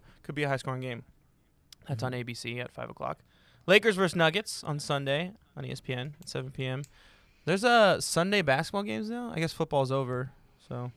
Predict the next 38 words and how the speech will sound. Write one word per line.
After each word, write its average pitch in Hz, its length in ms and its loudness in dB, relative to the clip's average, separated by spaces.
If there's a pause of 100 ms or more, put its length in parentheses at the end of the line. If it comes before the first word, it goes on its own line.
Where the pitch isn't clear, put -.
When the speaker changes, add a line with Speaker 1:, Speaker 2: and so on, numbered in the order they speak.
(320)
Speaker 1:
that's - 80 -20
probably 139 380 -12 (140)
a - 320 -14
good - 120 -12
reason 143 260 -10
why. - 80 -10
Speaker 2:
That's 202 140 -4
not 180 160 0
a 123 40 -2
bad 113 240 -4
thing. 120 380 -10 (160)
I 226 80 -6
like, 247 320 -4
I 170 60 -6
like 202 260 -4
Sunday 110 300 -8
basketball. 104 560 -12
Speaker 1:
No, 208 100 6
I 220 120 6
do 240 120 -2
too. 175 320 2
I'm 147 140 0
just, 151 160 -2
I'm, 151 260 -2 (140)
I 143 120 2
realize, 139 680 0 (200)
I 135 120 -2
mean, 127 260 -6
I 135 80 -2
just 131 160 -8
didn't, 131 280 -6 (180)
I - 20 -8
didn't 147 200 -4
realize 165 300 -4
it. - 120 -14
I - 60 6
Speaker 2:
At, 151 80 2
Speaker 1:
guess. - 200 -10